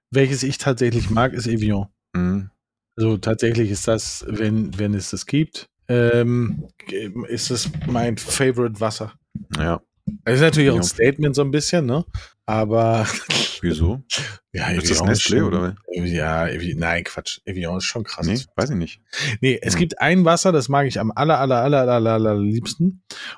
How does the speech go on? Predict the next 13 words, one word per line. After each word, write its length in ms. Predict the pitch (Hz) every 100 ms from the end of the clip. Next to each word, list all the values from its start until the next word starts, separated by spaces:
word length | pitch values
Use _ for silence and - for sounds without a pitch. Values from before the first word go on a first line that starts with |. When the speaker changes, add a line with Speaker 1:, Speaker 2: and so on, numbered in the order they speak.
| -
Speaker 1:
Und 100 | 107
zwar 340 | - 139 160 -
gibt's 220 | 120 143
das 160 | - 127
in 80 | 127
der 160 | 120
blauen 520 | 104 - 113 127 156 135
Glasflasche. 680 | 120 123 - - - - - _
Speaker 2:
Mhm. 400 | 87 90 98 110 - _ -
Speaker 1:
Das 180 | 123
ist 60 | 110
richtig 260 | 120 95 -
gut. 220 | 92